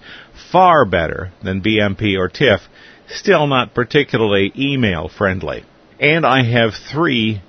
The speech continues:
J peg examples. J peg is a lossy format. That means that it throws away some of the image data,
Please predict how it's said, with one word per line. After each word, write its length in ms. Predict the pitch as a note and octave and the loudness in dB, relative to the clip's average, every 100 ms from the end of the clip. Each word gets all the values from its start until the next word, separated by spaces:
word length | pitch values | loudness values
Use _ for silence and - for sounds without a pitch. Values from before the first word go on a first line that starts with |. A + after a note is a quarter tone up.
| _ A2 | _ -14
J 260 | F#2 B2+ C3 | -2 0 0
peg 320 | G#2+ G2+ E2+ | 0 -4 -2
examples. 680 | F2 F2 F#2+ E2+ G#1+ - - _ - | -6 -4 -4 -4 -10 -16 -20 _ -12
J 260 | G#2 D#3+ F#3+ | -2 2 2
peg 480 | C3 G#2+ F2+ F#2 G2 F2+ _ _ | 2 0 0 -2 -10 -14 _ _
is 380 | A#2+ A#2 A#2 - - | 0 2 0 -4 -6
a 140 | G#2 | -4
lossy 600 | G2 F#2+ C3 D#3 - G#2 | -2 0 2 2 0 -4
format. 480 | G2 C3 B2 G2 D2 | -4 -2 -2 -2 -2
That 180 | G#2 G#2+ | -2 -2
means 300 | A2+ B2 - | -4 -4 -4
that 100 | G#2 | -4
it 120 | G2+ | -4
throws 480 | - - D3+ D#3 C#3+ | -6 0 2 2 2
away 440 | C#3 B2+ C3+ G2 F2+ | 0 0 0 0 -2
some 260 | A2 G#2+ | -2 -4
of 100 | G2 | -2
the 200 | G2 F#2+ | -4 -4
image 280 | A#2+ G#2+ D2+ | -2 -4 -2
data, 340 | F#2 D2 F2 | -2 -2 -4